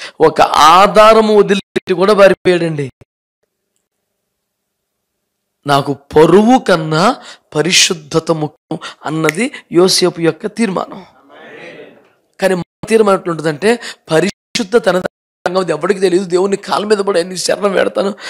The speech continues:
కానీ పరువు చాలా ముఖ్యం సేవకే. ఇది చాలా sensitive line అండి, ఇది చాలా sensitive line. ఇటుంటామా, ఇటుంటామా తేల్చుకోవాలి మనం. చెప్పడానికి ఈజీగానే ఉంటది, పర్సనల్గా feel అవ్వండి లోపల.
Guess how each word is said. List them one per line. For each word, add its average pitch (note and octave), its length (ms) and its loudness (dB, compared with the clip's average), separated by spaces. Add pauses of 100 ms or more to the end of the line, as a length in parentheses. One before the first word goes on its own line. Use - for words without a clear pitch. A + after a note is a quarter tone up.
(120)
కానీ A2+ 180 -10
పరువు D#3+ 380 -4 (120)
చాలా - 120 -4
ముఖ్యం E3 360 -4
సేవకే. - 600 -10 (2000)
ఇది B3+ 180 2
చాలా B3+ 280 2
sensitive D4 840 0
line B3 220 4
అండి, A3 160 0
ఇది E3 260 -14 (1300)
చాలా - 500 0
sensitive B3+ 460 -2
line. G3 320 0 (1000)
ఇటుంటామా, C4 400 2
ఇటుంటామా A3+ 380 0
తేల్చుకోవాలి G3+ 520 -4
మనం. F#3 260 -12 (1600)
చెప్పడానికి B3+ 380 4
ఈజీగానే A#3+ 340 4
ఉంటది, F#3+ 280 -2
పర్సనల్గా G#3 520 0
feel G3+ 160 0
అవ్వండి G3 280 -2
లోపల. F#3 540 0